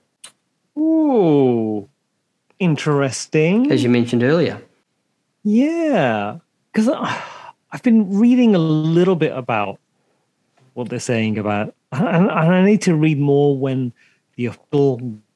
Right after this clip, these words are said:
Speaker 1: blurb comes out, 'cause everything else that we read is speculation about what it might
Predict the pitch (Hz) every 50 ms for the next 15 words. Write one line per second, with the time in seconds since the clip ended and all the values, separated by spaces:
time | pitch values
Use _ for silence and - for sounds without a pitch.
0 | _ - 123 120 123 120 123 127 127 131 123 - - - 131 123 113 - 135 139
1 | 147 165 165 - 127 120 135 - - 190 156 143 160 147 - 147 135 131 131 135
2 | 143 - - 127 127 117 117 107 107 117 113 110 101 110 101 - - - - 131
3 | - _ - 123 113 113 110 - - - 95 92 92 _ _ _ _ _ _ _
4 | _ _ _ _ _ _ - 120 98 110 104 110 110 101 107 110 117 117 107 104
5 | 101 107 -